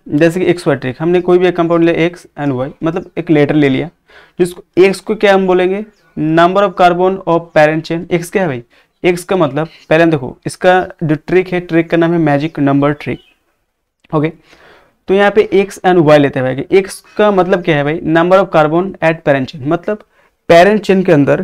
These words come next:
कितने कार्बन है उसे हम बोलते हैं एक्स, ओके, रिप्रेजेंट करेंगे उसको एक्स तरह। And वाई जो है भाई क्या, क्या रिप्रेजेंट करेंगे, number of branch of carbon,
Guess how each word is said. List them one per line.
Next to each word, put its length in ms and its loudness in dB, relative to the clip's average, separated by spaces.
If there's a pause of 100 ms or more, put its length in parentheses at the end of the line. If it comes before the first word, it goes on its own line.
(120)
कितने 280 -4
कार्बन 360 0
है 80 0
उसे 180 -4
हम 100 -2
बोलते 240 -4
हैं 120 -10
एक्स, 280 -8
ओके, 180 -4 (100)
रिप्रेजेंट 360 -2
करेंगे 160 0
उसको 180 -6
एक्स 220 -6
तरह। 180 -6 (480)
And 120 4
वाई 240 4
जो 120 -2
है 120 -2
भाई 100 -4
क्या, 260 -4
क्या 200 -2
रिप्रेजेंट 320 -2
करेंगे, 200 -2
number 380 0
of 140 -2 (440)
branch 460 -2 (220)
of 200 -2
carbon, 300 0